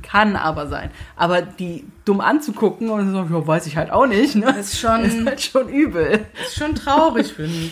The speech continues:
Speaker 2: Therapeuten. Also, weil Schlafparalyse ist ja jetzt tatsächlich auch nichts so krass Ungewöhnliches.
Speaker 1: Nee, das haben wohl f-,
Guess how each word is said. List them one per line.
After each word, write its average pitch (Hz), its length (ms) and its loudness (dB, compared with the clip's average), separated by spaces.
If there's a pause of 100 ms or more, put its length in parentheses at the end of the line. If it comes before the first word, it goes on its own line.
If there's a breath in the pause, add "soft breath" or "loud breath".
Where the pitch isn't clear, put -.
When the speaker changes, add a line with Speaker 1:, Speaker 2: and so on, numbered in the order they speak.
Speaker 2:
Therapeuten. 165 520 -4
Also, 180 180 -2
weil 185 160 2 (340 loud breath)
Schlafparalyse 202 840 0
ist 208 160 -2
ja 226 60 2
jetzt 208 160 -2
tatsächlich 196 280 -2
auch 185 100 -4
nichts - 420 -6
so 220 500 0
krass - 500 -6
Ungewöhnliches. 156 760 -2
Speaker 1:
Nee, 185 240 2
das 165 220 2
haben 170 180 0
wohl 240 120 0
f-, - 200 -18